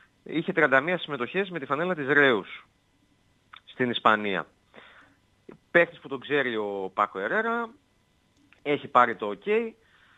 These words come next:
και θα αποτελέσει εκτός απρόπτου την πρώτη μεταγραφή της ομάδας.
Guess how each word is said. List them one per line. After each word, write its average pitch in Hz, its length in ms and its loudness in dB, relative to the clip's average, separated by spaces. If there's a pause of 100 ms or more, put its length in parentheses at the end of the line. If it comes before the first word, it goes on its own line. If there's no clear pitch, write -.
(260)
και 185 200 -2 (180)
θα 147 80 0
αποτελέσει 127 440 -2
εκτός - 220 -10
απρόπτου 139 320 -4
την 120 100 -6
πρώτη 127 280 -2
μεταγραφή 113 440 0
της - 420 -10
ομάδας. 113 680 2